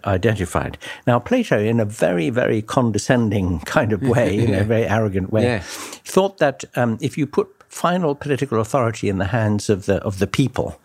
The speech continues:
Speaker 2: Mm-hmm.
Speaker 1: because the people are not well informed, that they're short-termist, they're self-interested, they're prejudiced, they,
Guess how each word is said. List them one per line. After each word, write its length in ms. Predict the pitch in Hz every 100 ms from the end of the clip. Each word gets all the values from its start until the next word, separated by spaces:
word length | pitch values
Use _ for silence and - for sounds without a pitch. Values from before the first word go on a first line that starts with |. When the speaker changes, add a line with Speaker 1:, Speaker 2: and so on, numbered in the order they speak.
| -
Speaker 2:
Mm-hmm. 260 | 113 110 113 -
Speaker 1:
because 460 | 123 - 202 202 -
the 120 | 156
people 440 | 135 123 127 113
are 140 | 98 90
not 340 | 131 131 -
well 280 | 131 120 120
informed, 640 | 120 107 120 120 117 110
that 140 | 107 90
they're 200 | 98 92
short-termist, 800 | - 131 - - 123 117 110 -
they're 100 | -
self-interested, 920 | - 120 - 110 - - - 110 107
they're 100 | 95
prejudiced, 720 | - 131 113 117 113 101 -
they, 220 | - 92